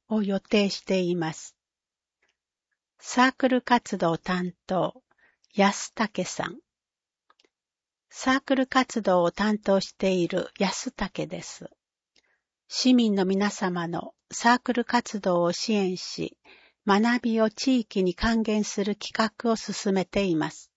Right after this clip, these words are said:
活動登録や地域活動についてご相談、ご提案をお待ちしております。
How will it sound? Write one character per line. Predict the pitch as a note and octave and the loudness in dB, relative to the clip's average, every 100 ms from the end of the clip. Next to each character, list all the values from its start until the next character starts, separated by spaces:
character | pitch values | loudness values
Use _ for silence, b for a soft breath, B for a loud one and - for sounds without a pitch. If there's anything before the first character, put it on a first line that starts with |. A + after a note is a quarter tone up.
| _ _ _ b b b b _ _ | _ _ _ b b b b _ _
活 | - A3 - B3+ | -2 -2 0 2
動 | C4 B3+ - | 4 4 4
登 | B3 A3+ | 4 4
録 | G3+ - F3 | 2 -2 -2
や | E3 - - - - | 0 -2 -6 -20 -6
地 | - B3+ | 2 2
域 | - B3 | 2 -4
活 | - B3 - G#3 | -2 -4 -2 0
動 | F#3+ F3+ | 4 4
に | E3+ F3+ | 2 -4
つ | - F#3+ | -2 -2
い | F3 | -2
て | _ - E3+ - _ _ - | _ -2 -2 -4 _ _ -2
ご | F3+ | -2
相 | - G3 F#3 | 4 4 4
談、 | F3 E3+ F3+ _ b b _ | 2 -2 -2 _ b b _
ご | G3+ G#3 | 0 2
提 | C4 B3 A#3+ | 4 4 4
案 | A#3 A3+ | 0 2
を | A3+ - | 2 2
お | G3 | 0
待 | F#3+ F#3 | -2 -2
ち | - F#3+ | -4 -6
し | - | -2
て | G3 | 0
お | F3+ | 0
り | F3+ | 0
ま | E3 D#3 | -2 -4
す。 | - - | -8 -18